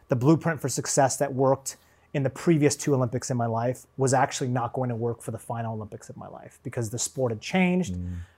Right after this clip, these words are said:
Speaker 1: There was new athletes with new techniques, new body types, new physiologies, new equipment and technology. And my playbook, so to speak, was being read by the world since nineteen ninety-eight. They had had, they had the playbook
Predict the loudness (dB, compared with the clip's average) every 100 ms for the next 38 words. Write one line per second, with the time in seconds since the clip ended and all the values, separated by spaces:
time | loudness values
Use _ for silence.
0 | _ 2 2 2 0 -2 0 0 0 2
1 | 2 2 -4 -4 -4 -2 -2 0 -2 -2
2 | -4 0 4 4 4 2 0 0 -6 -6
3 | -6 -2 2 2 2 0 -4 -6 _ _
4 | _ -2 -2 0 -2 -2 -4 -4 0 4
5 | 6 6 4 0 -2 _ _ _ _ -2
6 | 2 4 6 4 0 -2 4 4 2 -2
7 | -4 -4 -4 -6 -6 -6 -8 _ -4 -2
8 | -2 -2 -2 2 2 2 -2 -4 -4 2
9 | 4 2 -4 -10 -8 -6 -4 -4 -6 -6
10 | -6 -4 -6 -2 -2 -2 -14 _ -4 -2
11 | -2 -4 2 4 4 4 -2 -2 2 4
12 | 2 0 0 0 -4